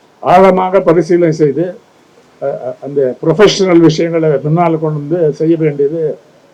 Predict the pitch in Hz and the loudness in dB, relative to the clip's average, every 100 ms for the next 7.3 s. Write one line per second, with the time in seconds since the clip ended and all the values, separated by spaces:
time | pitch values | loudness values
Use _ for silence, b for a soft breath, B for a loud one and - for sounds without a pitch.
0 | _ 143 147 139 123 143 165 170 156 135 | _ -10 -2 0 -2 -4 4 6 6 4
1 | 143 127 131 120 127 135 123 117 - 151 | 2 0 -6 -6 -12 -8 -8 -8 -4 -2
2 | 170 165 151 151 131 139 131 135 143 151 | 0 0 2 2 0 -2 0 0 2 2
3 | 160 156 151 143 139 131 135 165 151 139 | 4 4 2 2 0 0 -2 -2 -2 4
4 | 160 151 - 139 120 127 170 - _ _ | 4 4 0 -6 -4 -6 -6 -12 _ _
5 | - 180 185 185 165 170 202 220 208 170 | -8 -2 4 4 6 4 4 4 4 4
6 | 180 185 185 175 156 156 156 156 156 131 | 2 2 0 0 2 2 2 0 0 -2
7 | 127 113 - | -4 -6 -6